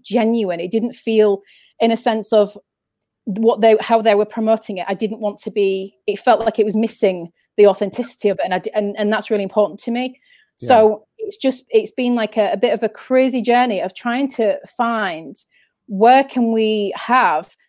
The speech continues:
Speaker 1: some amazing people. Like, you know, I met so many amazing people on my journey, incredible people, some well-known, some not known at all. And I felt like I wanted to have somewhere where we could all be, like, on a platform, you know, I just felt it was really missing, and I kept trying to look for it.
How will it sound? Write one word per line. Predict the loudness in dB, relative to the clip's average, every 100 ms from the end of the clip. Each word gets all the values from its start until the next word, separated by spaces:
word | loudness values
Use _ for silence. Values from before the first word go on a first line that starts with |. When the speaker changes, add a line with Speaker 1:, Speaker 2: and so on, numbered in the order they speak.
| _ -8
Speaker 1:
some | -2 -2 0
amazing | 0 2 2 2 0 -2
people. | -2 0
Like, | 0 -2 _
you | -4 0
know, | 2
I | 2
met | 0 -2
so | -2 0
many | 0
amazing | -2 -4 -6
people | -8 -8 -6
on | -6
my | -6
journey, | -2 -2 -2 -10 -16 -20 _ -6
incredible | -4 -4 0 2 2 -2
people, | -4 -6 -8 -8 -8 -12 _ -14
some | 0 2 4 0 -6
well-known, | 2 2 2 -2 -4
some | -4 -2 0 0
not | -2 -4
known | -6 -6
at | -2
all. | -2 -2 -6 -12 _ _ _ -4
And | -2
I | 0
felt | 0 2
like | 4 2 0 _ _ 0
I | 2
wanted | 2 0 0 -6 -2
to | 0 0 -4 -10 _ _ _ _ -10
have | -2 -2
somewhere | 0 0 0 2 0
where | 0
we |
could | 0 2
all | 2
be, | 4 2 2
like, | 0
on | -2
a | 0
platform, | 0 0 -2 -6 -6 -8
you | -6
know, | -4 -2
I | 0 -2
just | -4 -6 -2
felt | -2
it | -2
was | -2
really | -2 0
missing, | -2 -2 -4
and | -4
I | -8
kept | -4 -4 -6 -10
trying | -6
to | -2
look | -2 -2
for | -4
it. | -4